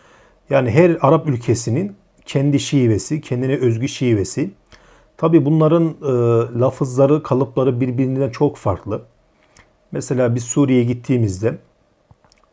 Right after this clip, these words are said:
orada markete girdiğimiz zaman aslında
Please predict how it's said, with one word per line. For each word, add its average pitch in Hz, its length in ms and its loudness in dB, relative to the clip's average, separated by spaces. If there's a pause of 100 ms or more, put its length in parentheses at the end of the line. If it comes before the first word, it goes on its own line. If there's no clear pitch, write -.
orada 123 540 2 (140)
markete 117 440 0
girdiğimiz 120 520 0
zaman 104 300 -4 (760)
aslında 127 640 -2